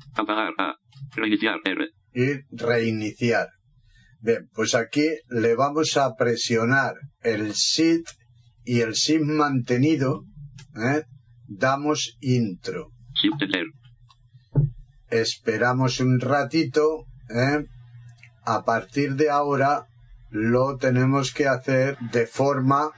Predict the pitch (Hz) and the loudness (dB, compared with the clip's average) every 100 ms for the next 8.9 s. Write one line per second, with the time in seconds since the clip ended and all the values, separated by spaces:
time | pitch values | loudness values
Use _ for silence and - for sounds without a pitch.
0 | 131 131 131 127 127 147 147 143 - - | 0 2 4 2 2 4 2 -2 -12 -20
1 | - 117 147 156 - _ 127 127 139 139 | -4 0 0 -2 -6 _ 0 2 0 0
2 | 127 123 127 127 98 90 82 - - _ | 2 2 2 2 0 -2 -4 -6 -14 _
3 | - 120 160 160 _ - - - _ 123 | -8 -4 -4 -6 _ -20 -20 -20 _ -2
4 | 127 151 151 147 123 151 147 147 147 135 | 2 2 2 0 0 0 2 2 2 0
5 | 139 - 113 107 135 139 143 151 - - | 0 -6 -6 0 0 2 0 -2 -6 -14
6 | _ _ _ _ - 107 104 123 131 127 | _ _ _ _ -4 -2 0 0 0 0
7 | 131 143 139 135 110 95 - 127 131 123 | 0 0 0 0 -2 -4 -2 0 2 0
8 | 127 - 120 131 143 117 113 - - | 0 0 0 2 2 2 2 0 -6